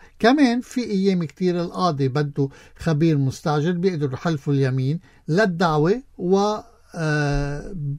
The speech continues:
بيقوم بالخبرة اللازمة. هلأ وين تستعمل الخبرة؟ الخبرة النفسية عادة أول شيء والأساس تبعها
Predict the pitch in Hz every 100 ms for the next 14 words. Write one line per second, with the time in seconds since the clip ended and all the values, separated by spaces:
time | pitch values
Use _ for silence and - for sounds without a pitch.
0 | - - - - 160 151 131 131 - 143
1 | 127 127 135 - 120 113 104 - - _
2 | - - - - - - - - - 156
3 | 170 170 262 254 214 180 - 151 - 156
4 | 139 123 113 - 110 107 104 190 147 117
5 | - 143 131 120 117 - 123 104 104 104
6 | 110 107 151 180 - - - - - -
7 | 226 262 240 196 - 190 170 175 202 185
8 | 143 185 170 - 151 151 160 160 180